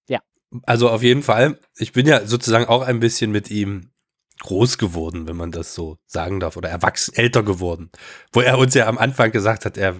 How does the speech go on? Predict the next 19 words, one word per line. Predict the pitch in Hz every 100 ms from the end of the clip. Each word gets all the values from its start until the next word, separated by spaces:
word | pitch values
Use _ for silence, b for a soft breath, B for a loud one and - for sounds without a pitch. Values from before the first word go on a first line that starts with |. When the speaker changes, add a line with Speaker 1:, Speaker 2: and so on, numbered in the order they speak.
| 95
Speaker 2:
es | 90
ist | - -
ja |
mal | 110 101
eine | 107 101 98
Frechheit, | - 110 117 98 82 B B B B B -
dass | 98 -
du |
ihn | 98 95
gefragt | 90 95 98
hast, | 98 -
ob | 98
er | 85
älter | 95 90 85
geworden | 82 - 90 82 -
<laughs> | 165
ist. | - - - - - 170 - - - - - _ _ _ B
Speaker 1:
Mhm. | 147 147 B B B B B B
Speaker 2:
Gut, | 240 302 -